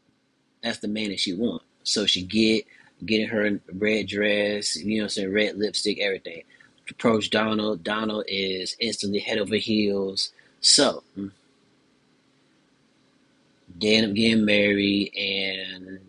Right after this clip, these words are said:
it just turns to crap. She doesn't cook. She got bags under her eyes. She got hair, hair, uh, hair rolls in, in her hair.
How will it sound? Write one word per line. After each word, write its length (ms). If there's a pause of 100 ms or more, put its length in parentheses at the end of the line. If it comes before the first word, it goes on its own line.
(160)
it 160
just 320
turns 380
to 80
crap. 400 (480)
She 240
doesn't 400
cook. 380
She 180
got 220
bags 340
under 120
her 80
eyes. 280
She 100
got 220
hair, 760 (240)
hair, 340 (260)
uh, 420 (440)
hair 260
rolls 400
in, 160
in 120
her 100
hair. 920